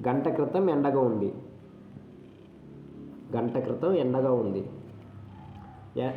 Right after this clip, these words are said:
ఆ వాతావరణం సంబంధించి ఏదైనా సరే మన సబ్జెక్ట్కి ఇట్టి, ఇట్టి తీసుకోవాలి. ఓకే,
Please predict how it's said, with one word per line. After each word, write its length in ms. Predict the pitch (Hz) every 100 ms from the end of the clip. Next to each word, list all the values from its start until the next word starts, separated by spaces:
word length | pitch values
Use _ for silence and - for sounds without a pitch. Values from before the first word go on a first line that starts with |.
| 127 -
ఆ 60 | 117
వాతావరణం 520 | 120 131 156 151 151
సంబంధించి 720 | 147 143 139 135 135 135 143 131
ఏదైనా 280 | 131 139 135
సరే 140 | 143
మన 240 | 139 135
సబ్జెక్ట్కి 520 | - 127 117 131 147 139
ఇట్టి, 180 | -
ఇట్టి 280 | 120 123 -
తీసుకోవాలి. 580 | 135 117 - 98 95 104
ఓకే, 260 | 113 180